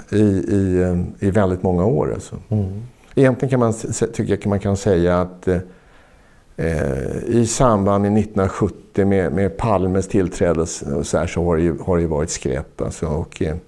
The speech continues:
Speaker 2: Är det, är det brytpunkten som du ser det?
Speaker 1: Ja, det är så att,
Speaker 2: Där
Speaker 1: alltså,
Speaker 2: Palme kom.
Speaker 1: artonhundrasjuttio till nittonhundrasjuttio så, så gick Sverige hyggligt bra.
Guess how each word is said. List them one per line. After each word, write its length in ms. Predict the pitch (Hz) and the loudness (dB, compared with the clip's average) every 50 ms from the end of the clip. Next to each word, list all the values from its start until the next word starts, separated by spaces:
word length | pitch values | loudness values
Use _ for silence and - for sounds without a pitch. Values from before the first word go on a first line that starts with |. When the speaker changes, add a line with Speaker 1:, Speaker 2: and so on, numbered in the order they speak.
| - - | -10 -4
Speaker 2:
Är 100 | - 113 107 | -2 0 2
det, 560 | 117 120 117 113 - 113 117 113 107 - - | 2 2 2 0 0 -2 -2 0 0 0 0
är 40 | 117 | 0
det 100 | 113 104 | 0 0
brytpunkten 760 | 101 104 107 101 98 - - 120 110 98 - - 110 - 104 | 0 0 0 0 0 0 -2 -2 -2 -2 -2 -4 -4 -4 -4
som 160 | - - 107 | -6 -4 -4
du 100 | 98 95 | -4 -2
ser 200 | - - 110 113 | -2 -2 -2 0
det? 60 | 117 | 4
Speaker 1:
Ja, 360 | 107 117 127 139 147 156 160 147 | 4 6 6 6 4 4 2 2
det 120 | 117 95 | 2 2
är 60 | 98 | 2
så 120 | 95 - 107 | 2 0 -2
att, 80 | 110 110 | 0 2
Speaker 2:
Där 140 | 117 113 - | 2 2 4
Speaker 1:
alltså, 220 | - 143 - 185 151 | 4 2 4 6 6
Speaker 2:
Palme 140 | 170 160 | 6 6
kom. 80 | 107 107 | 4 4
Speaker 1:
artonhundrasjuttio 760 | 104 160 156 156 147 143 135 131 - - 139 - - - 117 | 2 2 2 4 4 4 2 2 2 2 0 0 0 0 0
till 100 | 107 - | 2 2
nittonhundrasjuttio 720 | 120 107 - - 107 98 - - 117 - - - - 104 92 | 2 0 0 0 -2 -2 0 0 -2 -2 -2 -2 -2 -2 -2
så, 240 | - - 95 65 73 | 0 0 -2 -2 0
så 180 | - 104 87 | 0 0 2
gick 200 | 90 92 90 - | 2 2 0 -2
Sverige 280 | - - - 92 92 92 | -4 -4 -2 0 2 2
hyggligt 420 | 87 95 95 - 87 90 92 90 | 2 2 2 2 0 -2 -2 0
bra. 300 | - 120 113 95 85 85 | 0 0 2 2 0 -2